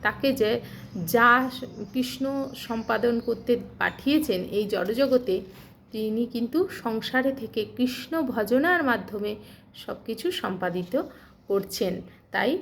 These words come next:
দুটো তত্ত্বই কিন্তু একই তত্ত্ব। এ কথা বুঝতে যে পেরেছে, সে প্রকৃত তত্ত্ব যথাযথভাবে উপলব্ধি করতে পেরেছে। এই কথা যে বুঝতে পেরেছে যে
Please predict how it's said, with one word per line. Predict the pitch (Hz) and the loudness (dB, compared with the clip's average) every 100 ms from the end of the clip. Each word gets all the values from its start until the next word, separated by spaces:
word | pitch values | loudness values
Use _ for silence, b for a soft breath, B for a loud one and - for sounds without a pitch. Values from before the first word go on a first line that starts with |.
| - | -6
দুটো | 180 220 254 | -8 0 4
তত্ত্বই | 247 214 202 - 302 | 4 2 -2 -2 0
কিন্তু | 311 220 196 311 - - - _ | 0 -4 -4 -4 -4 -10 -20 _
একই | - 202 220 233 | -4 -4 -4 -2
তত্ত্ব। | 180 175 - - - B B - | -2 -2 -4 -6 -6 B B 4
এ | 269 | 6
কথা | 370 370 359 302 | 8 6 6 4
বুঝতে | 269 269 311 302 | 4 2 4 4
যে | 277 | 2
পেরেছে, | 269 220 247 262 330 | 4 6 6 4 0
সে | 349 254 | 0 0
প্রকৃত | 240 233 233 302 | 2 2 0 -2
তত্ত্ব | 320 311 202 - 277 285 | 0 0 -2 -2 0 0
যথাযথভাবে | 185 202 208 285 277 277 247 233 233 | 2 0 2 2 4 4 4 4 2
উপলব্ধি | 226 240 196 285 403 - - | 2 0 2 2 0 -2 -10
করতে | 170 - 170 | -8 -6 -6
পেরেছে। | 170 160 180 - 175 B B B B - | -4 -4 -4 -4 -6 B B B B 2
এই | 247 277 - | 2 2 0
কথা | - - - 254 202 220 254 | -2 -2 0 2 2 0 -2
যে | 190 190 | -4 -2
বুঝতে | 190 202 214 240 | -2 -4 0 2
পেরেছে | 233 208 196 247 285 | 4 4 2 -2 -2
যে | 254 208 | 0 -2